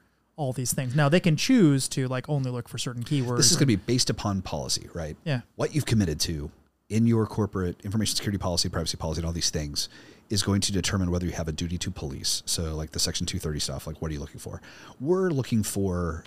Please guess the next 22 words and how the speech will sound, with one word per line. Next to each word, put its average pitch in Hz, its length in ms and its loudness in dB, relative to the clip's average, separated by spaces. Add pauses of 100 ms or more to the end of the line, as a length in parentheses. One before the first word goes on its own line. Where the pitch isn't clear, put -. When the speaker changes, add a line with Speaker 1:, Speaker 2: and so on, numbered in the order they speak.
Speaker 2:
you 90 80 -6
know, 80 240 -6
data 95 180 0
leaving 98 140 0
the 104 80 -4
platform, - 460 -10 (300)
like, 76 100 -20 (100)
data 82 140 -4
loss 80 140 -2
prevention 78 360 -6
type 80 160 -6
of 80 60 -10
technologies. 76 480 -8
We're 87 80 -2
looking 82 240 -4
for 80 260 -6
anything 92 300 -2
that 82 80 -4
could 82 100 -4
be 82 80 -6
tied 85 280 -4
towards 78 440 -6